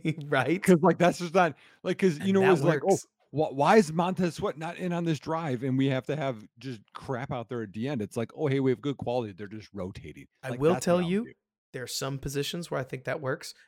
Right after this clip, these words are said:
Speaker 1: and some positions where I think that doesn't. The rotating corners thing with Terrell Smith drove me
Speaker 2: <laughs>
Speaker 1: nuts.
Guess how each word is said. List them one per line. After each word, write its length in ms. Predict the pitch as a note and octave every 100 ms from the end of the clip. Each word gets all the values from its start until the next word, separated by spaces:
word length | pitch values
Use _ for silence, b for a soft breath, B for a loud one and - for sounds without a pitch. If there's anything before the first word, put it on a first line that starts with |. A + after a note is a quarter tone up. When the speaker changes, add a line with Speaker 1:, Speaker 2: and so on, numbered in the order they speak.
| _
Speaker 1:
and 100 | F#3
some 220 | - C3+
positions 460 | - C3+ A#2+ C3 -
where 80 | C3
I 60 |
think 220 | A#2+ A#2 A#2+
that 160 | A#2+
doesn't. 340 | C#3+ C3+ A2+ - _ _ -
The 80 | C3
rotating 500 | B2+ B2+ C#3 B2+ A2
corners 500 | - B2 B2 C3+ -
thing 260 | D3 E3 -
with 160 | D#3+ B2+
Terrell 260 | C3 B2 A#2+
Smith 380 | - B2+ B2+ _ _ _ _ -
drove 340 | C3 B2+ A#2
me 320 | A2+ A#2 A2+ - _ _ -
Speaker 2:
<laughs> 400 | - - - -
Speaker 1:
nuts. 460 | F#3+ A#2+ C#3+ C#3+